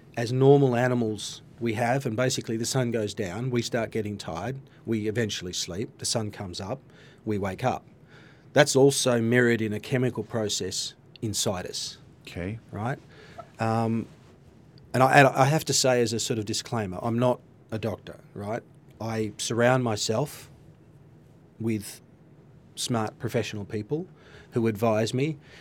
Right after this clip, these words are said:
Speaker 1: and I work with, and I, I say, "What if we did this? What if we made that? What if
Speaker 2: Sure.
Speaker 1: the product did this?"
Speaker 2: Sure.
Speaker 1: Um, but I'm not the doctor,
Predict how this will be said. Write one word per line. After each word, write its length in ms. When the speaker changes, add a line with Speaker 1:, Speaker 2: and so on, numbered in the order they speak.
Speaker 1:
and 160
I 120
work 360
with, 180
and 120
I, 300
I 140
say, 220
"What 140
if 120
we 80
did 180
this? 220
What 120
if 120
we 80
made 300
that? 220
What 140
if 60
Speaker 2:
Sure. 160
Speaker 1:
the 60
product 280
did 200
this?" 300
Speaker 2:
Sure. 380
Speaker 1:
Um, 580
but 200
I'm 300
not 200
the 60
doctor, 320